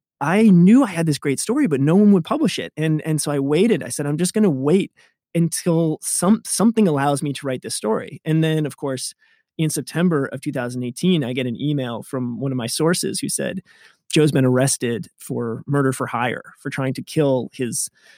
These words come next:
his rival, Carol Baskin, for trying to hire someone to kill her." And at that point, uh, you know, then suddenly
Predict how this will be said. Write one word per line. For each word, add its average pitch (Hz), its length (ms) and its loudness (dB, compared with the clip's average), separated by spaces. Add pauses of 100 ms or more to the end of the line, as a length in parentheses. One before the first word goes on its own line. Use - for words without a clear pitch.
(380)
his 160 240 2
rival, 131 340 2
Carol 127 280 -2
Baskin, 131 360 -4
for - 80 -16
trying 131 180 -6
to - 60 -8
hire 139 260 -2
someone 120 280 -6
to 127 60 -10
kill 123 200 -8
her." - 220 -12 (240)
And 127 460 2
at 135 120 -2
that 180 240 -2
point, 131 480 -2 (300)
uh, 127 440 -4
you 139 100 -2
know, 117 120 -4
then 151 260 2
suddenly 143 480 2